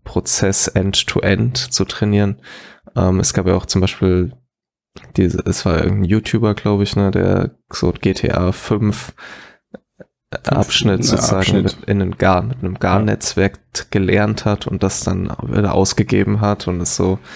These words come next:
Speaker 1: rudimentäre Physik und sowas. Äh, also es hat es natürlich nicht wirklich repräsentiert,
Speaker 2: Und
Speaker 1: aber
Speaker 2: Interaktion
Speaker 1: genau, es hat
Speaker 2: auch,
Speaker 1: irgendwie
Speaker 2: ne?
Speaker 1: reagiert auf die
Speaker 2: Ja.
Speaker 1: Inputs so relativ plausibel, wenn man den Unterschied wieder mal aufmachen will, den du aufgemacht hast.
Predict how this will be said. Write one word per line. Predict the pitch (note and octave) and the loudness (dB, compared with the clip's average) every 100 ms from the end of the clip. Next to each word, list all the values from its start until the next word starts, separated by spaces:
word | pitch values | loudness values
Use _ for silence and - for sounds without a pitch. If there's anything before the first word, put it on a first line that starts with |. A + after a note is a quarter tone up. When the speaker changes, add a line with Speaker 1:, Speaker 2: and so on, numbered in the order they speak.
| - - - _ | -20 -20 -20 _
Speaker 1:
rudimentäre | - G#2 G2+ F#2+ F2+ F#2 - G#2 G2+ G2 G2 | 0 2 2 2 2 -2 0 2 2 2 0
Physik | - G#2 - - A#2+ - - | -2 -4 0 0 0 -4 -2
und | G2+ - | -2 0
sowas. | G2+ F#2+ G2+ - - - - - _ - | 2 2 0 -2 -12 -20 -20 -20 _ -2
Äh, | |
also | G2+ F#2+ G2 F#2+ G2+ F2 E2+ - | 2 4 2 2 0 0 -4 -10
es | - G#2 | -4 -4
hat | G#2 | -2
es | - | -2
natürlich | F#2+ F#2+ - | -2 -2 -2
nicht | - | -2
wirklich | G2 - - | -2 -2 -4
repräsentiert, | F2+ - F#2 G2 F2+ - G2 | -2 0 0 0 -2 -2 0
Speaker 2:
Und | A2 A#2 | 2 4
Speaker 1:
aber | |
Speaker 2:
Interaktion | G2 G#2+ G#2+ - G#2+ G#2 | 4 2 0 2 4 4
Speaker 1:
genau, | |
es | G2 | 2
hat | |
Speaker 2:
auch, | G2 | 2
Speaker 1:
irgendwie | G2 F#2 | 2 2
Speaker 2:
ne? | F#2+ - | 0 0
Speaker 1:
reagiert | F#2 F#2+ G#2 - - - | 0 2 0 0 -2 0
auf | F2+ - | 0 -2
die | - - | -4 0
Speaker 2:
Ja. | |
Speaker 1:
Inputs | F#2+ G#2 G#2 G#2 - | 2 2 0 0 2
so | - F2+ F#2 F2+ - | 2 4 2 0 0
relativ | G2+ F#2+ - G#2 - | 2 2 0 -4 -2
plausibel, | F#2 F#2+ - A2 G#2 G#2+ G2+ | 0 0 2 0 2 0 0
wenn | F#2+ G2+ | -2 -2
man | - | 0
den | G2 | 0
Unterschied | G2 G2 - - | 0 -2 -4 -4
wieder | G2 G2 | -2 0
mal | G2+ | 0
aufmachen | - - G#2 G#2+ G2+ | -2 -2 -2 0 -2
will, | |
den | - G2+ | 0 -2
du | |
aufgemacht | - - G2 G2+ G2+ | -2 -2 -4 -2 -4
hast. | - | -4